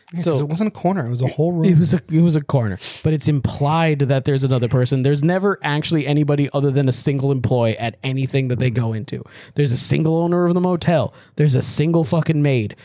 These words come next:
Speaker 2: There's a single guy working at the store. There's a single n-, nurse. There's a single doctor. They were like, maximum of two people on screen at all times, except for in the bar.
Speaker 1: This movie did come out during a pandemic.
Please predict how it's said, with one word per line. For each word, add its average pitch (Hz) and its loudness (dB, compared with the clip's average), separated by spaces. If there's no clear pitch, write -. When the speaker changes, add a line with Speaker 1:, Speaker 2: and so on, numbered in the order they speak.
Speaker 2:
There's 151 2
a 135 -2
single 160 0
guy 160 2
working 165 2
at 175 -2
the 175 2
store. 202 0
There's 160 2
a 143 0
single 151 0
n-, 139 -12
nurse. 185 0
There's 151 2
a 120 0
single 180 0
doctor. 117 -4
They 147 0
were 156 2
like, 135 2
maximum 185 0
of 117 -4
two 202 0
people 185 0
on 160 0
screen 160 0
at 107 -4
all 147 0
times, 139 -2
except 143 -4
for 156 -2
in 151 0
the 151 0
bar. 104 -6
Speaker 1:
This 135 -4
movie 165 0
did 127 -2
come 123 -2
out 101 -6
during 98 -8
a 95 -8
pandemic. 87 -10